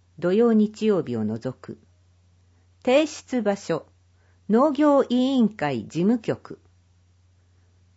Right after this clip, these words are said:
六月に出張受付を実施します。場所、金田地域交流センター。期日、十日火曜。時間、午前十時三十分から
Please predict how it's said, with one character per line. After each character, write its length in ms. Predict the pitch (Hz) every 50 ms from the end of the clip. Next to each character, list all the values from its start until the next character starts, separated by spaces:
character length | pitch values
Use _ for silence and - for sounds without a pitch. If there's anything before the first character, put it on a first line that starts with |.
| _ -
六 300 | 190 202 208 - 330 302
月 320 | 294 294 294 - - 254
に 240 | 233 170 131 123 -
出 280 | - - - - - - _
張 260 | - 320 339 330 330
受 200 | 320 320 247 208
付 260 | 202 - - - 165
を 140 | 151 127 117
実 160 | 117 143 147
施 240 | 147 - - - 180
し 180 | 180 - - 165
ま 140 | 147 127 135
す。 280 | - - - - _ _ _ _ _ _ _ _ _ _ _ _ _ _ _ _ _ _ _ _ _ _ _ _
場 180 | - 147 185 190
所、 360 | 190 - - 262 247 - - _ _ _ _ _ _ _ _ _ _ _
金 280 | - - 320 330 339 302
田 160 | 233 220 190
地 220 | - - - 277 254
域 260 | 220 - 165 139 -
交 240 | - - 202 254 277
流 200 | 254 269 262 254
セ 220 | 226 - - 226
ン 100 | 208 170
タ 200 | - _ - -
ー。 180 | 127 110 - - - _ _ _ _ _ _ _ _ _ _ _ _ _ _
期 160 | - - 294
日、 520 | 294 - 208 170 - _ - - 120 101 - _ _ _ _ _ _ _ _ _ _ _ _
十 240 | - 269 277 294 302
日 360 | 302 - - 254 226 - - _
火 160 | - - 190
曜。 360 | 190 196 208 190 135 - - _ _ _ _ _ _ _ _ _ _ _
時 180 | 156 151 185 202
間、 380 | - 247 254 247 220 202 - - _ _ _ _ _ _ _ _ _ _
午 160 | - 302 330
前 240 | 320 294 262 226 196
十 240 | 175 - 277 302 269
時 140 | 208 170 156
三 300 | - - 175 190 233 247
十 120 | - 240 240
分 340 | - _ - 180 170 143
か 180 | 127 - 139 127
ら 180 | 113 107 -